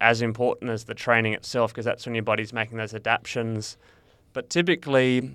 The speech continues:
if I go out on a bike, it's for four to six hours. But again, that's work. It's all relative. So I'm going to work.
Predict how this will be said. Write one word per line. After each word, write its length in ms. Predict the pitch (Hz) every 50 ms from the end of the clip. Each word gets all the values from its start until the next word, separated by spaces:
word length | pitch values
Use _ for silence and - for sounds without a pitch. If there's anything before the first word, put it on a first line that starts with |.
| -
if 140 | - 123 110 123
I 140 | 131 143
go 160 | 143 143 123 117
out 120 | 113 113
on 80 | 113 110
a 40 | 107
bike, 280 | 98 104 104 113 120 104
it's 120 | - - -
for 140 | - 117
four 640 | 113 110 - - 123 117 110 107 107 110 104 104 107 -
to 140 | - - 117
six 320 | - - 113 - - - -
hours. 600 | 113 107 110 123 147 170 185 175 175 - - - _ _ - - _ _ _ _ _ _ _ _ _ _ _ -
But 120 | 139 143
again, 200 | 143 127 113 98
that's 240 | 104 135 139 - -
work. 400 | 120 110 107 104 101 98 - - - - -
It's 160 | - - -
all 140 | 127 120 113
relative. 500 | 107 110 110 110 107 - 120 107 101 -
So 120 | - 123
I'm 260 | 113 113 113 110 107
going 260 | 110 - 113 104 104
to 80 | 101 101
work. 480 | 98 104 113 120 127 135 - - -